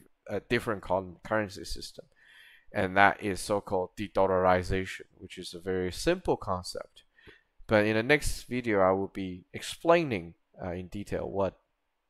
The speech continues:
what is the true meaning of de-dollarization. And I hope you guys, uh, enjoy the content. And I, if you like my content, please share and subscribe.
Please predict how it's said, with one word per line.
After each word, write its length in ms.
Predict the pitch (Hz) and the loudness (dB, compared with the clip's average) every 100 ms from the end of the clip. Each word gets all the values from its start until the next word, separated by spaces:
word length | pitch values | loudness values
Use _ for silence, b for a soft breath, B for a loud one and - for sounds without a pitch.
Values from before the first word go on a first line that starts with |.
| _ | _
what 300 | 139 120 - | 2 2 2
is 240 | 117 101 | -2 -2
the 100 | - | -4
true 300 | 98 - 113 | -8 -2 -2
meaning 360 | 107 113 104 92 _ | -2 -4 -6 -10 _
of 240 | 110 101 - | -2 -2 -4
de-dollarization. 1040 | 101 - 92 87 90 87 87 120 135 - - b b b b b | -10 -4 -2 0 0 -2 0 -2 -2 -10 -18 b b b b b
And 160 | 101 98 | -2 0
I 100 | 98 | 2
hope 220 | 143 156 | 2 0
you 100 | 147 | 2
guys, 500 | 131 123 117 - - _ 202 101 | 4 4 2 -8 -18 _ -14 -8
uh, 300 | 92 92 90 - 104 | -6 -6 -8 -12 -14
enjoy 560 | 92 107 107 107 104 - b b b b | -4 4 6 6 4 -4 b b b b
the 80 | - | -10
content. 760 | - 95 101 - 90 85 82 - _ _ _ _ - | -2 0 0 -2 -6 -8 -12 -18 _ _ _ _ -6
And 580 | 92 90 90 90 90 90 _ - | -2 0 -2 -4 -10 -14 _ -10
I, 360 | 90 87 87 - - _ - | -4 -2 -4 -8 -14 _ -14
if 180 | 101 - | -8 -2
you 120 | 120 | 6
like 240 | 123 123 | 8 8
my 140 | 123 107 | 6 4
content, 520 | 123 131 135 113 104 | 6 4 4 -4 -6
please 240 | 107 104 | -8 -6
share 520 | - - 131 147 175 _ _ b b b - | -4 2 4 4 2 _ _ b b b -10
and 160 | 92 | -8
subscribe. 800 | - 87 - - 107 113 123 | -6 -6 -4 2 4 6 2